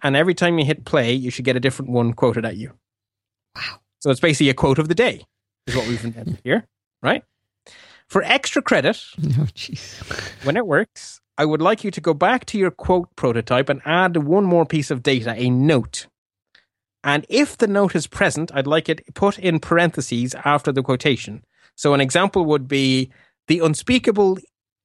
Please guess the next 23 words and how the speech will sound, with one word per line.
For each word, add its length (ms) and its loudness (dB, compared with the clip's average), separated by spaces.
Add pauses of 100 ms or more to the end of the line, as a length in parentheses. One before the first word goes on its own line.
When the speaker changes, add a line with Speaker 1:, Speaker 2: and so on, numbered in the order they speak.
(220)
Speaker 1:
chasing 460 0
the 220 2
un-, 200 0 (100)
sorry, 200 -2
the 240 -6
unspeak-, 800 -6
the 140 4
un- 120 -6 (920)
<laughs> 120 -2 (840)
Ah. 360 2 (380)
Speaker 2:
Easy 220 2
for 120 0
you 180 2
to 120 0
say. 240 -10 (600)
Speaker 1:
Y-, 220 -4
yeah. 440 2 (320)
The 120 -2
unspeakable 880 0 (240)
hunting 500 0
the 240 0
uneatable 840 0 (720)
by 600 2